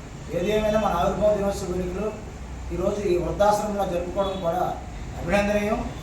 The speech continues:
మరి ప్రతి ఏటా కూడా మనం వినూత్న రీతిలో ఒక్కొక్క కార్యక్రమం చేస్తూ ఉంటాం. మరి గత ఏడాదికి ముందు మనం ప్రత్యేకంగా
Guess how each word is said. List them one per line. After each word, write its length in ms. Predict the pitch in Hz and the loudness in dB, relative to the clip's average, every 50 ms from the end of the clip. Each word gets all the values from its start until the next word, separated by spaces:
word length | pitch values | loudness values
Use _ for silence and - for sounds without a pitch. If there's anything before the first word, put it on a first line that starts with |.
| - - - | -12 -10 -8
మరి 120 | 165 180 | -6 -6
ప్రతి 260 | 180 160 160 - 202 214 | -4 -4 -4 -2 2 4
ఏటా 220 | 214 220 226 233 | 6 6 4 2
కూడా 180 | 226 226 226 233 | 0 0 2 2
మనం 240 | 220 214 208 196 | 2 2 0 0
వినూత్న 360 | 180 180 202 220 214 220 220 214 | -2 -2 -2 -2 -2 -2 -4 -2
రీతిలో 280 | 208 202 208 220 214 | -2 -2 0 2 2
ఒక్కొక్క 320 | 190 - - 196 185 202 196 | 2 2 0 -2 -4 -6 -6
కార్యక్రమం 580 | 180 180 175 180 175 - 196 196 196 196 - 175 | -6 -4 -4 -4 -4 -4 -2 -2 -2 -2 -4 -4
చేస్తూ 280 | 175 175 180 - - 196 | -4 -4 -6 -6 -6 -6
ఉంటాం. 360 | 185 - - 175 175 - - - - - - - - - - - 151 | -6 -6 -8 -8 -8 -8 -10 -10 -12 -12 -12 -12 -12 -12 -10 -8 -6
మరి 120 | 151 165 | -4 -2
గత 180 | 165 160 165 185 | 0 0 0 2
ఏడాదికి 520 | 196 190 190 208 208 208 202 196 180 185 | 2 2 4 4 4 2 2 0 -2 -2
ముందు 360 | 190 190 196 190 180 175 180 - - - - - - - - - - - | -4 -2 -2 -2 -2 -2 -4 -6 -10 -12 -14 -14 -14 -14 -14 -14 -10 -8
మనం 440 | 165 175 175 175 - - 180 165 - - - - - | -4 -2 0 2 2 2 2 0 -2 -4 -6 -10 -10
ప్రత్యేకంగా 840 | 156 160 - 190 208 214 208 202 208 208 208 202 185 - - - | -10 -10 -8 -4 -4 -4 -4 -4 -2 2 4 4 4 4 2 -2